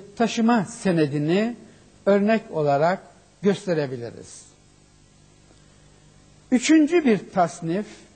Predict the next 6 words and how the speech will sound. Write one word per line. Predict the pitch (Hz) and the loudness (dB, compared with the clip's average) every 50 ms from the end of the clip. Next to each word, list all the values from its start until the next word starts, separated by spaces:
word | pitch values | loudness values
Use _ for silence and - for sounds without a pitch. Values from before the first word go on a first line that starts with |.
| _ _ _ _ _ _ _ _ _ _ _ - | _ _ _ _ _ _ _ _ _ _ _ -2
kıymetli | - 247 254 240 254 247 247 269 294 | 0 2 2 2 2 -2 -2 0 0
evrakın | 254 220 190 165 151 151 143 139 135 - - 175 175 208 247 254 - - - - _ _ _ _ _ _ _ _ _ _ _ _ _ _ - | 0 0 0 0 2 2 0 0 0 -2 -4 -4 -2 -2 -4 -6 -10 -14 -20 -20 _ _ _ _ _ _ _ _ _ _ _ _ _ _ -4
içerdiği | 269 - - - 262 247 247 226 190 233 233 208 175 | -4 -2 0 2 2 4 4 2 0 0 0 0 0
hakkın | 147 147 175 160 - - - - 190 196 202 214 233 240 - - - - _ _ _ _ _ - | 2 0 0 -2 -2 -6 -8 -4 -4 -2 -2 -4 -4 -6 -10 -16 -20 -20 _ _ _ _ _ -20
senetten | - - - 233 233 247 247 247 247 - - 262 262 285 247 - - | -8 -2 -2 0 0 0 -2 -4 -6 -6 -2 0 0 0 0 -2 -2
evvel | 165 151 135 127 147 156 180 226 | -2 -2 -2 0 0 0 0 -2